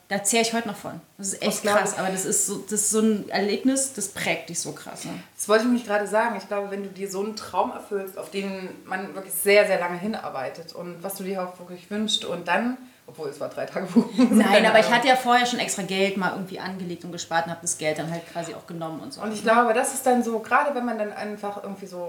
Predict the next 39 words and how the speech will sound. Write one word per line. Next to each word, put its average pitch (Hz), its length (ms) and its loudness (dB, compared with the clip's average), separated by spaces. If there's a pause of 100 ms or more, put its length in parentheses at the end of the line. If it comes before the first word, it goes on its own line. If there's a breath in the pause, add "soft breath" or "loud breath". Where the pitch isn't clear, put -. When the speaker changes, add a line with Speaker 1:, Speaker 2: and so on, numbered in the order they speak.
(100)
Speaker 2:
ein 175 40 -10
bisschen 185 220 -14
älter 240 260 -4
wird, 208 160 -4
ein 196 60 -8
bisschen 185 160 -10
reifer 196 360 0
wird 185 320 -6
und 170 220 -10
dann 180 140 -6
einfach 180 280 -10
auch - 140 -4
andere 196 300 -2
Themen 208 320 -2
in 175 160 -8
den 180 40 -12
Vordergrund 208 520 -4
im 180 100 -12
Leben 170 200 -10
rücken, 196 320 -10 (340 loud breath)
dass 170 120 -6
man 185 300 -4
dann 202 400 2
das 208 300 -2
einfach 180 320 -2
noch 180 100 -10
so 208 220 -2
krass 180 320 -12
in 185 80 -10
Erinnerung 165 340 -12
behält. 156 280 -14 (120)
Das 165 160 -10
ist 165 80 -12
halt 165 140 -2
auch 165 120 -6
sehr 170 220 -2
wichtig, 165 340 -16
finde 160 220 -16
ich. - 140 -20